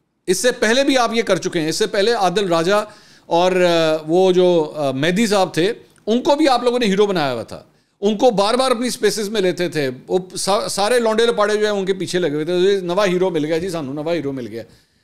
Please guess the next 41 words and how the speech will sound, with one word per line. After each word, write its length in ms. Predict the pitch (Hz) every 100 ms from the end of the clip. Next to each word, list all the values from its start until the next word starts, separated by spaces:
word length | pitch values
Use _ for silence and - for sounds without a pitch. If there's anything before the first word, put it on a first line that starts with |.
| _ _
तो 200 | 180 202
अब 280 | 220 220 254
जाके 320 | 247 233 202
जो 120 | 226 226
है 60 |
वो 180 | 220 220
उससे 220 | 208 208
कपड़े 300 | 196 156 190
झाड़ 220 | 180 156
रहे 100 | 143
हैं 40 | 160
कि 80 | 185
"नहीं, 140 | 196
नहीं, 100 | 196
नहीं, 220 | 190 175
नहीं, 100 | 170
हमारा 220 | 151 143
इससे 160 | 160 160
कोई 140 | 147
ताल्लुक 340 | 143 131 113 110
नहीं 140 | 101
है।" 60 | 101
और 200 | 147 160
जनाब 340 | 156 170 180
वो 220 | 175 180
शेर 180 | 151 175
अफजल 160 | 185 185
मरवत 280 | 160 175 175
कहते 200 | 170 185
हैं, 60 |
"ये 160 | 175 175
तो 120 | 180
जनाब 240 | 156 160
मुल्क 200 | 165 190
दुश्मन 380 | 220 185 - 175
है, 220 | 139 139 - - -
गद्दार 480 | 131 143 151 175 190
हैं, 220 | 180 160
सब 160 | - 127
कुछ 200 | 190 143
हैं।" 240 | 135 -